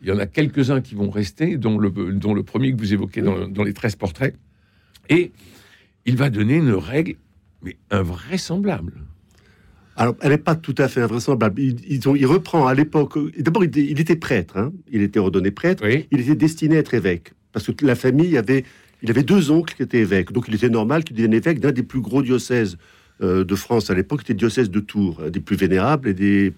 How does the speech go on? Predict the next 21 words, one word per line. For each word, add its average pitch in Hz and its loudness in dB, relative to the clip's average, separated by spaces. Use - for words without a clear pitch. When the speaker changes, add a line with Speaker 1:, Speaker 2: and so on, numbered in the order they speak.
Speaker 2:
plus 104 -4
importants. 107 -2
Et 123 4
donc, 156 0
il, 123 4
il 135 -2
quitte - 0
la 208 0
prêtrise, 202 0
enfin, 92 -2
il 92 0
quitte - -6
pas - -2
la 90 2
prêtrise, 156 0
il, 107 -4
il 101 0
est 95 2
toujours 123 2
prêtre, - 0
mais 107 4